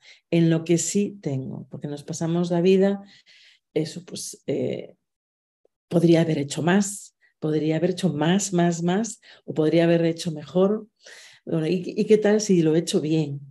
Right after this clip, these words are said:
¿Y qué tal si está bien, si es suficiente? ¿Ok? Eh, bien, pues en es-, todos estos casos podemos parar esta guerra y empezar a hablarnos con más amabilidad. Y ese sería el segundo paso,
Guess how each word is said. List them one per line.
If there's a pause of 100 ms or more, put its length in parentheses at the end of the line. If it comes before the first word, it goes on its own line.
(560)
¿Y
qué
tal
si
está
bien,
si
es
suficiente? (600)
¿Ok? (1000)
Eh,
bien,
pues (800)
en
es-,
todos
estos
casos
podemos
parar
esta
guerra (1080)
y
empezar
a
hablarnos
con
más
amabilidad.
Y
ese
sería (300)
el
segundo
paso,